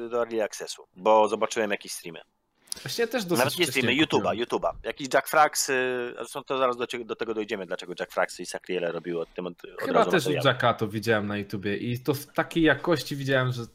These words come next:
Speaker 2: tak mi się podobała ta gra, odpalasz,
Speaker 1: No.
Speaker 2: potem tam trzydzieści klatek.
Speaker 1: A potem zagrałem, nie, no, no właśnie ja nie miałem aż takich problemów na launchu,
Speaker 2: Ja miałem,
Speaker 1: ale
Speaker 2: miałem
Speaker 1: jedna
Speaker 2: starą
Speaker 1: rzecz,
Speaker 2: kartę.
Speaker 1: która mnie urzekła od startu, to było to, że ginąłem i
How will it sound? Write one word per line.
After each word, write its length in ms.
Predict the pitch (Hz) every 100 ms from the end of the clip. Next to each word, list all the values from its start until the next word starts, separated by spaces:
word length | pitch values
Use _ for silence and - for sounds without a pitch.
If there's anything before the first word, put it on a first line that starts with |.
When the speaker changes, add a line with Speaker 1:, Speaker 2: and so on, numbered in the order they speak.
| -
Speaker 2:
tak 180 | 165 135
mi 80 |
się 80 | 127
podobała 340 | - 123 120 127
ta 120 | 107
gra, 160 | 107
odpalasz, 520 | 101 - 120 117 110 90
Speaker 1:
No. 160 | 76
Speaker 2:
potem 240 | 85 104 104 -
tam 100 | 101
trzydzieści 420 | 98 123 - - -
klatek. 480 | - 135 - - - _ -
Speaker 1:
A 80 | 127
potem 260 | 127 151 139
zagrałem, 560 | 135 135 135 135 143 139 -
nie, 160 | 156 107
no, 100 | 95
no 80 | 123
właśnie 320 | 160 - 220
ja 80 | 247
nie 120 | 262
miałem 240 | 240 180 135
aż 120 | 120
takich 300 | 110 - -
problemów 560 | 98 90 80 95 - - _ _ 95
na 100 | 90
launchu, 240 | 85 139
Speaker 2:
Ja 60 | 135
miałem, 180 | 123 117
Speaker 1:
ale 140 | 123
Speaker 2:
miałem 360 | 131 139 123 117 -
Speaker 1:
jedna 180 | 120 139
Speaker 2:
starą 140 | 147 147
Speaker 1:
rzecz, 100 | 156
Speaker 2:
kartę. 60 |
Speaker 1:
która 140 | 113 143
mnie 160 | 151
urzekła 460 | 151 147 143 139 135
od 120 | 135
startu, 300 | - 107 127
to 80 | 127
było 180 | 139 139
to, 140 | 135
że 280 | 131 135 131 85
ginąłem 460 | 120 131 110 123 139
i 340 | 143 143